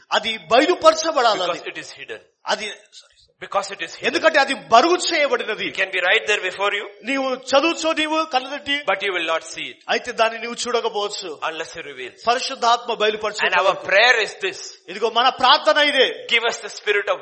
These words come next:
Speaker 2: wisdom and revelation.
Speaker 1: ఇదిగో ఆ జ్ఞానము మరియు ఆ ప్రత్యక్షత యొక్క ఆత్మ మాకు
Speaker 2: Spirit of
Speaker 1: దయచేయండి.
Speaker 2: wisdom and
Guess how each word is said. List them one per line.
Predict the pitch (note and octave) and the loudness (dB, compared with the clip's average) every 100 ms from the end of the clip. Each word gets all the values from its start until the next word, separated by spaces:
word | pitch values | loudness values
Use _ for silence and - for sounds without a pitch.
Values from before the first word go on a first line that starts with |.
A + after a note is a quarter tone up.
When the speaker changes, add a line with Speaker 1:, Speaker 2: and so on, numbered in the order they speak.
| F3+ | -6
Speaker 2:
wisdom | G3+ - G#3 F#3+ F#3 E3 D3 D#3 | -8 -2 0 0 0 -10 -8 -8
and | D3 | -8
revelation. | C#3+ C#3 C3+ B2+ B2 | -10 -10 -10 -8 -8
Speaker 1:
ఇదిగో | G#3 A#3+ - F3 - | 0 0 0 -6 -2
ఆ | C#3+ G#3 | 0 0
జ్ఞానము | - F#3+ A#3 D4+ D#4+ E4 E4 | -2 2 6 8 6 2 2
మరియు | D4+ C#4 C#4 | 2 2 2
ఆ | C4 E3+ A3+ A3+ - | 2 8 8 8 2
ప్రత్యక్షత | A#3+ B3 D#4 - D4+ C#4 | -8 -4 -6 -4 -4 -2
యొక్క | C4+ G#3+ | -2 2
ఆత్మ | F#3+ C4 C4+ B3 | 4 4 4 -6
మాకు | B3 A3 G#3+ | 0 0 0
Speaker 2:
Spirit | G3+ G#3 | -6 -4
of | A3 | -2
Speaker 1:
దయచేయండి. | F#3 F3+ D#3 F#3+ | -2 -4 -6 -8
Speaker 2:
wisdom | - G3 E3+ D#3+ D3+ D#3 | -4 -4 -4 -8 -8 -8
and | D3+ | -8